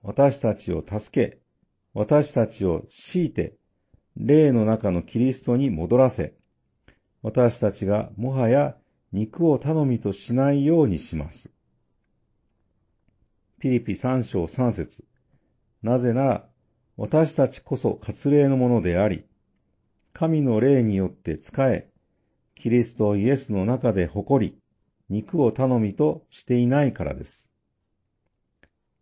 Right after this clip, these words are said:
三、私たちの目標は、性別や霊性や勝利であるかもしれませんが、神の目標は、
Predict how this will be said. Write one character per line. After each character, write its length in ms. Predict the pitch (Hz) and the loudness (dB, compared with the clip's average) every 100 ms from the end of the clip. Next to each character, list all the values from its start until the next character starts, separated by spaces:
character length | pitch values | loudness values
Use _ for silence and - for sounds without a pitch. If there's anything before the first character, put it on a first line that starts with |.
| _ _ _ | _ _ _
三、 440 | - 120 110 107 - _ _ _ _ _ _ _ _ _ | -6 -2 -2 -4 -14 _ _ _ _ _ _ _ _ _
私 320 | 120 147 160 | -2 2 2
た 100 | - | 2
ち 140 | 127 - | -2 -2
の 80 | 95 | -2
目 180 | 92 - | -2 -6
標 200 | - 113 | -2 2
は、 300 | 107 120 123 _ _ _ _ _ _ | 2 2 -2 _ _ _ _ _ _
性 380 | - 139 143 143 | -6 2 4 4
別 360 | 135 135 - | 2 -2 -4
や 300 | 123 135 139 - _ - | 0 2 0 -10 _ -14
霊 320 | 90 120 139 | 0 4 4
性 320 | 135 - 127 123 | 2 0 0 4
や 320 | 127 147 160 _ _ _ | 2 2 -6 _ _ _
勝 400 | - 165 160 127 | -4 2 4 4
利 120 | 98 | 2
で 120 | 95 | 2
あ 100 | 95 | 0
る 100 | 87 | -2
か 140 | - | -4
も 160 | 151 117 | -2 -2
し 140 | - | -2
れ 100 | 98 | -4
ま 140 | 92 92 | -2 -4
せ 160 | - | -4
ん 120 | 80 71 | -6 -4
が、 260 | 85 113 120 _ _ _ _ _ _ _ _ _ _ _ - | -4 -6 -10 _ _ _ _ _ _ _ _ _ _ _ -4
神 280 | 175 175 | 0 2
の 100 | 143 | 2
目 240 | 95 85 - | 0 -2 -6
標 220 | 104 87 | -4 0
は、 320 | 92 107 120 | 2 0 -2